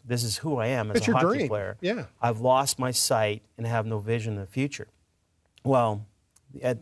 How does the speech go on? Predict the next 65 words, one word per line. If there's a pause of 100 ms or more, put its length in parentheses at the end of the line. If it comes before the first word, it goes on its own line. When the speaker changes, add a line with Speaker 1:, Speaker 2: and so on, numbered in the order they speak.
Speaker 1:
you
know,
most
people
would
think
that
was
a
pretty
bad
situation.
Speaker 2:
Right.
Speaker 1:
But (440)
as
Paul
Harvey
says,
the
rest
of
the
story
is, (600)
I,
I
was
in
the
hospital
for
five
days,
and
so
I
called
the
team
and
I
said,
"Hey," (280)
uh,
what
a
lot
of
people
don't
know
is
I
was
traded
from
Baton
Rouge
to
Knoxville.
I
had
everything
in
my,